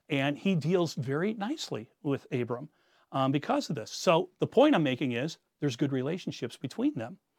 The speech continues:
and he's coming from the land of Canaan for this. So this type of association that we see between Egypt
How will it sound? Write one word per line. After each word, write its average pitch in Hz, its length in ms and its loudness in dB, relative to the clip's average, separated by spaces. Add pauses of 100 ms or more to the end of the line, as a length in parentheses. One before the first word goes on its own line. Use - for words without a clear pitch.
(280)
and 127 100 -2
he's 131 160 -2
coming 131 300 -2
from 117 240 -2
the 120 80 -2
land 113 240 -4
of 131 100 -4
Canaan 226 320 0
for - 140 -10
this. - 320 -14 (540)
So 262 360 6 (640)
this 320 260 6
type 254 260 6
of 196 100 4
association 180 800 2
that 143 120 -2
we 147 100 4
see 143 340 0
between 202 580 2
Egypt - 540 2